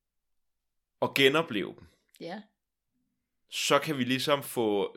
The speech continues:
Speaker 1: det ved jeg ikke, øh, afledt eller få, øh,
Speaker 2: Jo, men,
Speaker 1: opbrugt
Speaker 2: øh,
Speaker 1: den energi.
Speaker 2: Jamen, altså, f-, fødselstraumet har jo to sider, fordi fødselstraumet har jo på den ene side det der, at man kan sidde fast i det, men fødselstraumet er jo også ligesom den måde, vi gør alting på.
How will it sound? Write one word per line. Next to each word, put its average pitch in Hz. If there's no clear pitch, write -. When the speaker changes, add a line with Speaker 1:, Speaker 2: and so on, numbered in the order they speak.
Speaker 1:
det 117
ved 107
jeg 90
ikke, 101
øh, 92
afledt 127
eller 104
få, 95
øh, 92
Speaker 2:
Jo, 202
men, 220
Speaker 1:
opbrugt 196
Speaker 2:
øh, 185
Speaker 1:
den 135
energi. 123
Speaker 2:
Jamen, 240
altså, 208
f-, 196
fødselstraumet 233
har 214
jo 247
to 254
sider, 226
fordi 226
fødselstraumet 233
har 220
jo 240
på 240
den 208
ene 233
side 240
det 196
der, 196
at 160
man 156
kan 170
sidde 160
fast 214
i 180
det, 180
men 175
fødselstraumet 190
er 180
jo 170
også 208
ligesom 233
den 247
måde, 196
vi 226
gør 208
alting 208
på. 202